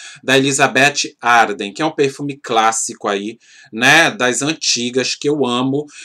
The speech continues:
Então, eu fui lá e adquiri. Só que eu vi que o Quinta Avenida, eu vou tratar assim, que fica mais fácil tanto pra mim quanto pra vocês.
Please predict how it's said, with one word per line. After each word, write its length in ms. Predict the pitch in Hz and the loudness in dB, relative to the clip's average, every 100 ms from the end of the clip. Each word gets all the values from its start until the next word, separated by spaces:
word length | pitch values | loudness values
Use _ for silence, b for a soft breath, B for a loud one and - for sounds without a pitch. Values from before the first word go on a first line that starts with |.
| B | B
Então, 320 | 160 160 156 143 | -4 0 0 0
eu 60 | |
fui 180 | - 175 | 0 0
lá 220 | 165 139 | 4 4
e 80 | 147 | 4
adquiri. 720 | 147 139 160 202 196 110 90 _ b b | 0 -2 -8 -4 -4 -4 -10 _ b b
Só 500 | - - 233 262 269 - | -2 2 6 6 4 0
que 400 | 160 160 135 131 | 6 6 6 2
eu 220 | 180 208 180 | 4 6 4
vi 500 | - 123 147 139 - | 2 -2 -2 -2 -6
que 120 | 147 | -6
o 100 | 135 | -6
Quinta 440 | - 170 202 151 | -6 -4 -2 -2
Avenida, 500 | 113 107 113 131 131 | -2 -4 -2 0 0
eu 80 | 107 | -2
vou 100 | 147 | -4
tratar 380 | 160 160 - 170 | -4 -4 0 0
assim, 260 | 180 - 113 | 0 -6 -8
que 100 | 135 | -8
fica 200 | 139 127 | -6 -4
mais 240 | 131 - | -2 -4
fácil 400 | - 131 131 135 | -2 -2 -2 -8
tanto 200 | 147 147 | -10 -10
pra 140 | - | -8
mim 140 | 131 131 | -6 -6
quanto 200 | 143 139 | -10 -12
pra 160 | 139 | -8
vocês. 580 | 135 151 - 151 - - | -6 -4 -6 -8 -14 -18